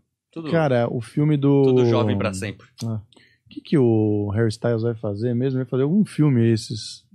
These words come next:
Speaker 2: Filme
Speaker 1: Ele tá na Marvel.
Speaker 2: Não, não, mas além disso ele vai fazer algum outro filme importante aí que saiu, eu não sei o que que é. Dá uma fuçada aí, Fonfon.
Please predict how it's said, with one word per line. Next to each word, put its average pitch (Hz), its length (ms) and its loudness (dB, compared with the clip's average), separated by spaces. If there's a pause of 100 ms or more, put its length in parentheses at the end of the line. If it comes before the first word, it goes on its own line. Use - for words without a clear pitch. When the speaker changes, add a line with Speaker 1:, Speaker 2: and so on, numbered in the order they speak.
Speaker 2:
Filme 120 480 -2
Speaker 1:
Ele 101 240 -10
tá 92 180 -8
na 107 120 -8
Marvel. 160 400 -8 (680)
Speaker 2:
Não, 143 120 2
não, 120 200 0
mas 101 220 -4
além 131 360 2
disso 127 300 -2
ele 147 100 0
vai 147 100 2
fazer 135 220 -2
algum 135 200 0
outro 185 240 -4
filme 143 400 0
importante 131 680 0
aí 107 140 0
que 104 280 -8 (680)
saiu, 120 420 0
eu 139 60 0
não 156 100 -2
sei 156 140 2
o 147 60 0
que 156 100 0
que 151 120 0
é. 107 200 0
Dá 117 180 0
uma 156 100 0
fuçada 113 480 -2
aí, 110 80 0
Fonfon. 104 320 -8